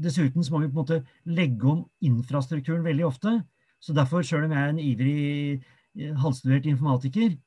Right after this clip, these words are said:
så mener jeg at det blir mye mer diskusjon, ikke sant? Skal vi ha, eh, liksom, resirkulær engangsemballasje, eller skal vi gå til sk-, stålcontainer? Skal vi innrette hele systemet på at du ikke frakter melk til but-,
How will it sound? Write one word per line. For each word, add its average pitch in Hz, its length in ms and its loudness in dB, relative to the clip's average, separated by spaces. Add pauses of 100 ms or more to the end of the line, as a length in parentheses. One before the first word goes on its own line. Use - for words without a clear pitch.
(340)
så 165 160 -4
mener 147 200 2
jeg 135 60 -2
at 143 140 -4
det 147 80 -2
blir 165 160 2
mye 170 280 4
mer 147 160 4
diskusjon, 151 560 -4
ikke 151 140 -4
sant? 127 160 -6 (220)
Skal 127 420 2 (100)
vi 156 80 2
ha, 143 220 4 (400)
eh, 151 100 -6
liksom, 143 300 0 (500)
resirkulær 139 560 4
engangsemballasje, 139 1080 -2 (260)
eller 143 240 -2
skal 151 220 -4
vi - 20 -2
gå 143 160 -2
til 156 80 -6
sk-, 151 240 -8
stålcontainer? 131 560 0
Skal 151 160 -4
vi - 160 -16
innrette 143 560 4
hele 131 160 0
systemet 139 560 0 (400)
på 147 160 0 (140)
at 135 100 -6
du 165 80 -4
ikke 147 540 -2 (240)
frakter 127 260 -4
melk 131 240 2
til 143 160 -4
but-, 147 160 -2